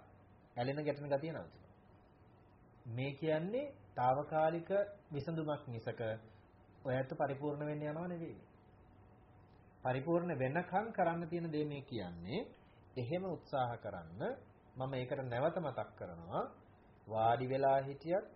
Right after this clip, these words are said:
හිටගෙන හිටියත්, ඇවිද්දත්, හාන්සි වෙලා හිටියත් ඉරියව් හතරේදීම සිහියෙන් ඉන්න. සිහියෙන් ඉන්නේ කොහමද? ඇහැට පේනකොට ඇලෙන්න ගැටෙන්න දෙයක් හම්බ වුණා නේද කියලා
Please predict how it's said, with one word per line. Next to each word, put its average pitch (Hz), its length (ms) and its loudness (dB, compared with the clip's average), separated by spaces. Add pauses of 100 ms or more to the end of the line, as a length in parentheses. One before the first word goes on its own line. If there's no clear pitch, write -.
හිටගෙන 107 460 -10
හිටියත්, 127 480 -2 (320)
ඇවිද්දත්, 113 500 -4 (400)
හාන්සි 143 480 -6
වෙලා 101 280 -4
හිටියත් 139 360 -4
ඉරියව් 135 440 0
හතරේදීම 139 920 0 (720)
සිහියෙන් 185 560 2
ඉන්න. 185 220 -2 (920)
සිහියෙන් 170 460 0
ඉන්නේ 165 200 -2
කොහමද? 185 320 -4 (920)
ඇහැට 131 400 0
පේනකොට 127 600 0 (1200)
ඇලෙන්න 131 440 0
ගැටෙන්න 151 420 0
දෙයක් 147 260 2
හම්බ 135 280 -4
වුණා 147 280 -2
නේද 143 340 -6
කියලා 151 360 -4